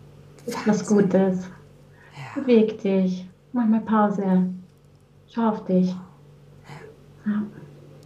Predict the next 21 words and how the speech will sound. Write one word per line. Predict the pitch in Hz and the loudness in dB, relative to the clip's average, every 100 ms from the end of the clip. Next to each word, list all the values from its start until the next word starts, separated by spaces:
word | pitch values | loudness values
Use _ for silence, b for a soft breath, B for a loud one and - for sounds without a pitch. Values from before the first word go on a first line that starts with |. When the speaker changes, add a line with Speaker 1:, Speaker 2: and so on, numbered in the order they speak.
| - - - - | -20 -20 -18 -12
Speaker 2:
Wahnsinn. | 139 120 117 139 143 139 - - B B B B B - | -12 -12 -14 -14 -14 -16 -20 -20 B B B B B -8
Finde | - 180 | -2 0
ich, | 180 - | 0 2
ich | 190 180 | 2 2
bin | - | 0
jetzt | 175 - | -2 0
grad | - 180 | -2 0
ein | 196 | 0
bisschen | 202 185 | 0 0
baff | 156 - | -2 -4
fast | - - 247 - | -6 -8 -6 -6
schon, | - 262 311 339 - | -6 -6 -8 -14 -12
äh, | 202 190 | -6 -4
obwohl | 170 190 | 0 -2
ich | 185 | -2
so | |
eigentlich | - 214 | -6 -6
hätte | 220 170 | -6 -2
denken | 180 277 240 | -2 -2 -8
können, | - 175 170 | -4 -2 0
weil | 165 165 170 | 0 2 0